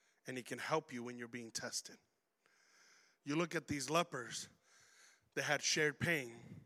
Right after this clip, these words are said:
and that shared pain brought them together. And because they were together, they were able to have a shared experience. If you're taking notes, number two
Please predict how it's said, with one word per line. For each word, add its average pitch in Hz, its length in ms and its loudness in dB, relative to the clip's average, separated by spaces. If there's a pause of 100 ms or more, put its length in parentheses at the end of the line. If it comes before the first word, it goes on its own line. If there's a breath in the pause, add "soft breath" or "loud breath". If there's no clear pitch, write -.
(180)
and 143 140 -4
that 127 120 0
shared 156 360 4
pain 143 420 0
brought 143 360 4
them 131 160 -4
together. 123 480 -4 (920 soft breath)
And 143 80 -4
because 151 360 0
they 160 80 4
were 147 120 4
together, 139 600 4 (540 loud breath)
they 139 100 0
were 135 140 0
able 143 240 0
to 131 40 -2
have 131 280 0
a 127 40 -6
shared 131 360 0
experience. 113 680 -4
If - 140 -14
you're 120 80 -8
taking 131 340 -2
notes, 131 280 -2
number 120 200 -4
two 123 300 -10